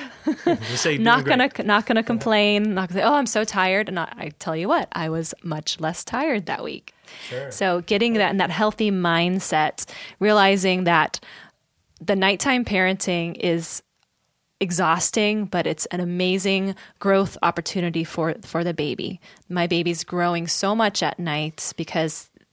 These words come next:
Speaker 2: because of the, um, you know, still a lot of the wake ups, but his brain is, brain is developing so much that time. We are getting this amazing bond through that time.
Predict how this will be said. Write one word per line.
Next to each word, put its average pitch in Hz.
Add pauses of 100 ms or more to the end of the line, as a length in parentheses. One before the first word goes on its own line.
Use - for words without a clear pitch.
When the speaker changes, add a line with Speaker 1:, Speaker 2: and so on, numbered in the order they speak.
Speaker 2:
because 170
of 156
the, 160 (480)
um, 156 (240)
you 190
know, 156
still 175
a 175
lot 170
of 190
the 214
wake 185
ups, 165
but - (160)
his 165
brain 180
is, 170
brain 196
is 175
developing 165
so 226
much -
that -
time. -
We 196
are 170 (300)
getting 180
this 170
amazing 190
bond 160
through 160
that 147
time. -